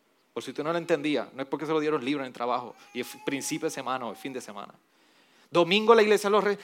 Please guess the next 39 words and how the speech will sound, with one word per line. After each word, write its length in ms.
lo, 260
lo, 240
movió 600
el 180
día 300
de, 220
de 280
reunirse 840
toda 260
la 100
iglesia 800
del 160
Señor 380
un 180
domingo, 420
porque 260
es 40
el 160
día 400
del 160
Señor. 400
Nos 180
recuerda 460
que 100
fue 160
el 100
día 240
que 60
Él 80
fue 160
resucitado. 800
Por 160
eso 160
la 80
iglesia 380
se 100
reúne 320
los 160
domingos. 460